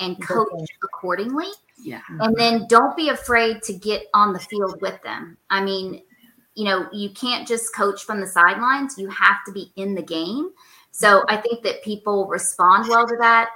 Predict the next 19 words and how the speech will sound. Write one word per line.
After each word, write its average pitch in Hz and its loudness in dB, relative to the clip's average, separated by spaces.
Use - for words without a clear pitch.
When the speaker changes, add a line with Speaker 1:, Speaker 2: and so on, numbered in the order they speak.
Speaker 1:
They 175 -2
appreciate 220 -4
that. 220 6
They 190 -2
feel 196 0
like 180 0
you're 170 -4
supporting 214 -6
them 214 -6
and 190 -8
you're 165 -4
a - -18
part 190 2
of 262 -6
it 339 -6
if 208 -2
you're 196 -4
in 214 -6
there, 175 -4